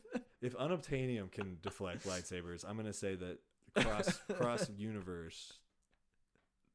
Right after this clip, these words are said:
Speaker 1: What's the metal in Wakanda?
Speaker 2: Vibranium?
Speaker 1: Vibranium can also deflect lightsabers.
Speaker 2: There's no Star Wars metal, is there?
Speaker 1: No, it's the Vescar,
Speaker 2: Carbonite?
Speaker 1: Vescar, Beskar?
Speaker 2: Oh, Ve-, uh,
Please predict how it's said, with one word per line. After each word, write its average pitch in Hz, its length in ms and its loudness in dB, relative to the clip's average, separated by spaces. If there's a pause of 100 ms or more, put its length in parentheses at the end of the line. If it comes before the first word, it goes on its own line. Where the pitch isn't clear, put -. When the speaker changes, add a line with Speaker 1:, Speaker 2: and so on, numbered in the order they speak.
Speaker 1:
What's 104 220 -2
the 113 80 -4
metal 117 320 -2 (100)
in 117 80 -6
Wakanda? 117 400 -6 (1000)
Speaker 2:
Vibranium? 117 540 0
Speaker 1:
Vibranium 113 680 4
can 101 140 0
also 90 300 -4
deflect - 420 -14
lightsabers. - 400 -16
Speaker 2:
There's 165 160 -2
no 226 80 4
Star 156 340 2
Wars 107 240 0
metal, 73 380 -10
is 90 100 -14
there? 127 220 -6
Speaker 1:
No, 160 200 6
it's 120 160 4
the 120 100 0
Vescar, 113 420 2
Speaker 2:
Carbonite? 175 300 4
Speaker 1:
Vescar, 170 520 -2
Beskar? 143 460 -4
Speaker 2:
Oh, 180 320 12
Ve-, 143 260 2
uh, 110 180 2